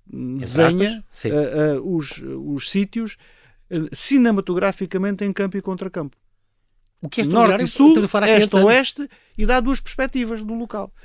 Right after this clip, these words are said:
Speaker 1: Muitas como
Speaker 2: E
Speaker 1: se fosse mesmo um drone, por isso é que tem, tem graça esta exposição que tu
Speaker 2: Hum,
Speaker 1: fizeste, que,
Speaker 2: é
Speaker 1: eh, vamos tirar fotografias,
Speaker 2: Sim.
Speaker 1: eh, também, eh, via aérea,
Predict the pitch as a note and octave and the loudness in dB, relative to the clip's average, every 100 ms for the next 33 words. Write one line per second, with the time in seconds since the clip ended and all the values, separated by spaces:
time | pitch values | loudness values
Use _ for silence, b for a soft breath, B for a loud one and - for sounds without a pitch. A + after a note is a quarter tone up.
0 | F#3 G3+ A3 B3+ - A3+ - A#3 A3+ G#3+ | -8 0 2 2 0 -2 0 0 2 0
1 | A3+ A3+ A3 G#3 - D#3+ - E3 G3 F#3+ | 0 0 0 0 -4 -6 -6 -6 -4 -2
2 | F3+ - E3 - D#3 - E3 E3+ C#3 A3+ | -4 -4 -4 -2 -4 -4 -4 -2 0 0
3 | B3+ B3 F#3 - F#3+ G3 B B D#3 F#3 | 2 0 -2 -6 -8 -8 B B -10 -8
4 | D#3+ D#3+ F3 G#3 - G3+ G3 - F#3+ F#3+ | -6 -6 -2 -2 -2 -6 -6 -4 -4 0
5 | E3+ C4+ B3 A3+ C3 C3+ B2+ C3 C3 G#2 | 2 4 4 2 -4 -4 -4 -6 -8 -6
6 | A2+ G#2+ B2 D#3 F#3+ | -4 -2 -2 -2 -4